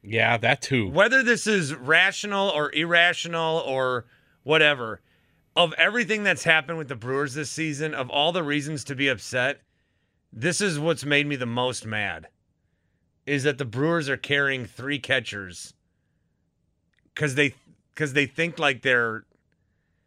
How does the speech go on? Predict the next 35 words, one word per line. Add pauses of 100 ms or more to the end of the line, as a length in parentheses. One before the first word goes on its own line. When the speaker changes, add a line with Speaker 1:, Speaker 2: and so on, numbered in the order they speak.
(200)
Speaker 2:
"Well,
we
don't
know
who,
who's
gonna
catch,
and
there's,
they're
all
good
at
bats,
and (320)
we'll
D
H
Narvaez
yesterday."
Speaker 1:
And
Speaker 2:
And
Speaker 1:
Caratini
can
play
first,
or
Speaker 2:
Yeah. (340)
Speaker 1:
I,
I
saw
a
story
that